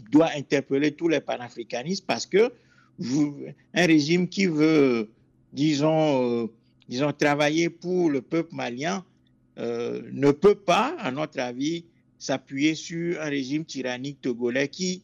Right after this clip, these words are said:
opprime le peuple et qui est plutôt un serviteur, euh, du régime que la, que, euh, le régime malien est en train de combattre. Donc, quelque part, il y a quelque chose qui est, qui est de l'ordre de, de la contradiction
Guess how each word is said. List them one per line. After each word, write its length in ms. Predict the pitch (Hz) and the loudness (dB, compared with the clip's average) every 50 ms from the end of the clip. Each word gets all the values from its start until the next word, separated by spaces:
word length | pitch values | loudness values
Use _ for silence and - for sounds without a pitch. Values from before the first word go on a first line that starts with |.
| _ - | _ 0
opprime 460 | 135 139 139 - 190 202 190 175 156 | 0 0 2 4 2 2 2 0 0
le 100 | 139 123 | -2 -2
peuple 280 | - - 180 208 214 - | 0 2 2 2 2 0
et 100 | 143 139 | -4 -6
qui 220 | 139 - 185 202 | -4 -2 0 0
est 80 | 202 202 | 0 0
plutôt 460 | 190 - 156 147 139 - 180 185 190 | 0 -4 -6 -4 0 2 4 4 4
un 100 | 185 185 | 2 -2
serviteur, 720 | 180 - 151 143 135 135 139 135 - 165 160 180 175 170 - - _ _ _ _ _ _ _ _ - | -4 -2 -2 -2 -2 -4 -4 -4 -2 0 0 0 0 -2 -6 -12 _ _ _ _ _ _ _ _ -6
euh, 540 | - 123 127 127 127 123 123 127 123 123 127 131 - _ _ _ _ _ _ _ - | 0 2 2 2 2 2 0 0 -2 -4 -8 -10 -14 _ _ _ _ _ _ _ -14
du 220 | - 110 127 135 | -6 0 2 4
régime 400 | 135 151 147 139 143 175 175 175 | 4 4 4 2 0 -2 -2 -2
que 280 | 170 - 190 185 185 180 | 0 4 4 4 4 4
la, 280 | 165 147 127 127 127 - _ _ _ _ _ _ _ - | 2 0 -2 -4 -4 -6 _ _ _ _ _ _ _ -4
que, 360 | - 120 170 170 180 180 - - _ _ _ _ _ _ _ _ - | 0 2 2 2 0 -2 -6 -10 _ _ _ _ _ _ _ _ -10
euh, 520 | - 127 123 123 123 120 120 117 113 117 113 113 113 - _ _ _ _ - | -6 -4 -2 0 0 0 0 0 -2 -4 -6 -10 -16 -20 _ _ _ _ -8
le 180 | - 117 120 | -4 -2 0
régime 480 | 123 127 135 127 131 151 160 160 165 151 | 0 0 0 0 -2 -2 -4 -4 -4 -6
malien 460 | 139 131 135 131 131 143 147 156 160 - | -4 -4 -4 -2 -2 -2 -2 -2 -4 -4
est 60 | 151 | -6
en 120 | 143 135 120 | -8 -8 -6
train 200 | - 143 151 139 | -4 -4 -4 -2
de 80 | 127 | -2
combattre. 520 | 120 - - 131 123 123 139 143 123 107 107 | -4 -4 -4 -6 -4 0 0 0 0 0 0
Donc, 220 | 196 226 240 226 | 0 0 0 0
quelque 220 | 240 208 185 - 196 | 0 -2 0 0 -2
part, 280 | 180 - 202 220 240 247 | -2 0 0 0 0 -2
il 80 | 233 | -4
y 80 | 208 202 | -6 -6
a 100 | 175 165 | -6 -6
quelque 240 | - - 170 160 - | -8 -8 -10 -8 -8
chose 240 | - 180 196 190 - | -8 -8 -8 -10 -10
qui 200 | - - 175 165 | -10 -4 -2 -2
est, 180 | 151 135 - _ _ _ _ _ _ _ _ | -2 -2 -4 _ _ _ _ _ _ _ _
qui 120 | - 170 180 | 0 2 2
est 120 | 180 170 | 2 2
de 140 | 143 135 139 | 0 -2 -2
l'ordre 580 | 131 131 143 156 170 175 156 135 127 127 123 | 0 2 2 2 2 2 0 -2 -4 -4 -4
de, 300 | 117 113 120 120 113 101 - _ _ _ _ _ _ _ _ _ _ _ | -4 -4 -4 -4 -4 -6 -10 _ _ _ _ _ _ _ _ _ _ _
de 80 | - 127 | -4 -2
la 120 | 127 123 | -2 -2
contradiction 960 | 123 - 147 139 127 - 143 139 135 127 131 127 - - 160 160 165 175 175 | -4 -6 -8 -8 -6 -2 -2 -2 -2 -2 -6 -10 -10 -8 -6 -6 -4 -6 -6